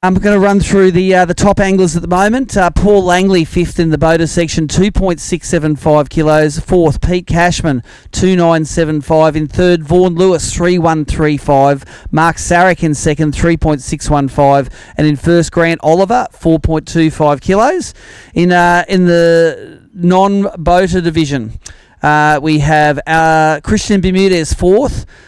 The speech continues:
Uh, in third, John Sainsbury. Second, Dave Shanahan. And first, Neil Kelly, who just weighed in three fish for one point nine eight kilos. You're all good, J Ray? Whack a bit of Phil Flash in that, mate. You want me to show you how it works?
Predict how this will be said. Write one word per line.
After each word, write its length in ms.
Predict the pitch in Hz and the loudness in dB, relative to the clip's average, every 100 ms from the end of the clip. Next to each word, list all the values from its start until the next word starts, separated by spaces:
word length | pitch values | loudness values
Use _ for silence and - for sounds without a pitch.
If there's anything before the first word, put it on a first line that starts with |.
| _ | _
Uh, 160 | - 156 | -2 0
in 100 | 156 | 0
third, 320 | 151 180 180 | -2 0 0
John 260 | 156 175 170 | 0 0 0
Sainsbury. 640 | - 175 175 165 156 175 | -2 -2 0 0 -2 -2
Second, 380 | 160 196 190 180 | -2 -2 -2 0
Dave 260 | 160 151 | 0 0
Shanahan. 500 | 135 160 151 151 147 | -2 -2 0 0 0
And 140 | 147 143 | 0 -2
first, 480 | - 160 165 - - | 0 2 2 -2 -8
Neil 280 | 165 208 208 | 0 2 2
Kelly, 300 | 175 160 147 | 0 0 2
who 120 | 143 | 2
just 260 | 135 170 | 0 -2
weighed 220 | 156 147 139 | 0 0 0
in 140 | 139 | -4
three 260 | - 147 143 | -4 -4 -2
fish 240 | 147 135 | -4 -6
for 160 | - 131 | -4 -2
one 220 | 139 139 | -2 -2
point 320 | - 135 - | -4 -4 -4
nine 260 | 139 131 131 | -2 0 0
eight 160 | 127 | -2
kilos. 540 | - 160 156 92 - - _ _ _ _ _ - | -2 0 0 -2 -8 -18 _ _ _ _ _ -14
You're 120 | 170 | -10
all 80 | 180 | -10
good, 140 | 196 | -8
J 220 | 190 214 | -4 -2
Ray? 200 | 226 262 | 0 -2
Whack 180 | 233 202 | -2 -6
a 60 | 185 | -8
bit 100 | 170 | -14
of 60 | |
Phil 180 | - 196 | -14 -16
Flash 320 | 175 196 190 | -12 -10 -10
in 80 | 185 | -14
that, 160 | 190 190 | -16 -14
mate. 200 | 208 285 | -16 -16
You 60 | 170 | -20
want 120 | 170 | -16
me 60 | 175 | -12
to 60 | |
show 120 | 185 | -8
you 40 | 175 | -8
how 60 | |
it 80 | 180 | -8
works? 320 | 190 247 - | -12 -16 -20